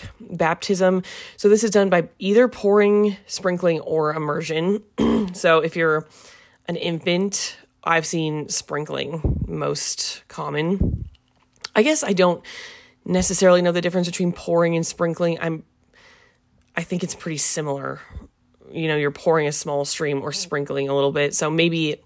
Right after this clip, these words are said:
maybe I've seen a lot of the pouring, um, baptisms, but baptisms of other churches are accepted when performed as the Catholic Church prescribes.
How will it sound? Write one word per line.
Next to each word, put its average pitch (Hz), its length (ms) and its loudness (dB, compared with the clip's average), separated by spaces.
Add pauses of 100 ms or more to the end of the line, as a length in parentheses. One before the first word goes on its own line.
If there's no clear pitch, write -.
(400)
maybe 220 260 6
I've 180 80 4
seen 170 180 0
a 151 60 2
lot 143 140 0
of 143 60 -4
the 147 80 -2
pouring, 147 760 0 (100)
um, 147 460 -2 (920)
baptisms, 147 800 0
but 156 440 2 (800)
baptisms 214 500 4
of 185 140 2
other 190 220 2
churches 185 340 0
are 170 80 4
accepted 170 400 -2
when 160 220 0
performed 160 720 -2 (400)
as 180 260 4
the 165 80 -2
Catholic 165 400 -2
Church - 340 -6
prescribes. 139 880 -6